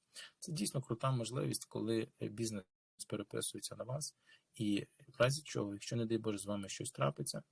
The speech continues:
ваш бізнес, ваша мережа передається в спадок вашій сім'ї.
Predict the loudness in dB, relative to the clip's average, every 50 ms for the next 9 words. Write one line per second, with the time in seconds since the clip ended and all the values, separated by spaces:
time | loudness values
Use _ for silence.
0 | _ 2 4 4 4 2 0 0 0 0 0 0 -2 -2 -4 -6 -12 _ _ 0
1 | 0 2 2 2 2 2 2 4 2 2 2 2 0 0 0 -2 -8 -14 _ _
2 | _ -18 -16 -14 -14 -14 -4 0 0 2 4 4 4 4 2 0 0 0 0 2
3 | 4 4 4 4 2 -4 -4 -4 -2 -2 -2 -4 -2 -2 -2 -2 -4 -6 -8 -10
4 | -12 -14